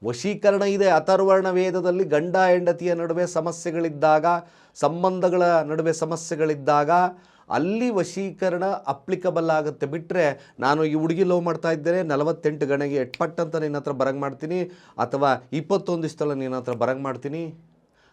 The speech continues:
ಅಷ್ಟು ದುಡ್ಡು ಹಾಕು, ಇಷ್ಟು ದುಡ್ಡು ಹಾಕು, how it is possible? ನಾವ್ ಯಾಕೆ, ನಾವಿನ್ನ ಸಾಮಾನ್ಯ ಜ್ಞಾನ, ಕಾಮನ್ ಸೆನ್ಸ್ ಅಂತ ಕರೆದ್ವಿ.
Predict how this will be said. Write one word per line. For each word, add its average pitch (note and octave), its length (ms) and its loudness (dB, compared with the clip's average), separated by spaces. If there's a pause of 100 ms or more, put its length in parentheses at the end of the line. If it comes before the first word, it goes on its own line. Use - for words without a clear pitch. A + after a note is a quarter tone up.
ಅಷ್ಟು D3 260 -4
ದುಡ್ಡು C#3+ 200 -2
ಹಾಕು, D3 300 -2
ಇಷ್ಟು B2+ 240 -8
ದುಡ್ಡು C3+ 220 -4
ಹಾಕು, D3 340 -4 (300)
how A#2+ 140 -2
it A#2 260 -8
is A#2+ 160 -10 (180)
possible? F2+ 640 -8 (680)
ನಾವ್ A#2 280 0
ಯಾಕೆ, C#3+ 340 0
ನಾವಿನ್ನ A#2 480 -6
ಸಾಮಾನ್ಯ C#3 720 -2
ಜ್ಞಾನ, A2 540 -8
ಕಾಮನ್ C#3+ 520 -2
ಸೆನ್ಸ್ D3 280 -8
ಅಂತ D#3 140 -10
ಕರೆದ್ವಿ. D3+ 360 -8